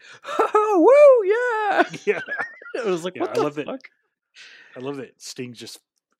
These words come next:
Speaker 2: hanging out with all these younger wrestlers just makes him feel like a kid again or something. <laughs>
Speaker 1: Yeah, it's, it's awesome. They must
Speaker 2: Mm-hmm.
Speaker 1: feel incredible. So, let's look at next week's episodes. We have Mox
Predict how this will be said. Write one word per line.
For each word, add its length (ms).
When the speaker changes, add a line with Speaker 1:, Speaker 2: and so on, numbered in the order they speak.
Speaker 2:
hanging 240
out 80
with 120
all 100
these 160
younger 200
wrestlers 360
just 180
makes 180
him 60
feel 240
like 320
a 60
kid 260
again 240
or 60
something. 440
<laughs> 120
Speaker 1:
Yeah, 200
it's, 480
it's 160
awesome. 480
They 140
must 240
Speaker 2:
Mm-hmm. 80
Speaker 1:
feel 420
incredible. 640
So, 440
let's 240
look 140
at 120
next 240
week's 320
episodes. 680
We 120
have 340
Mox 540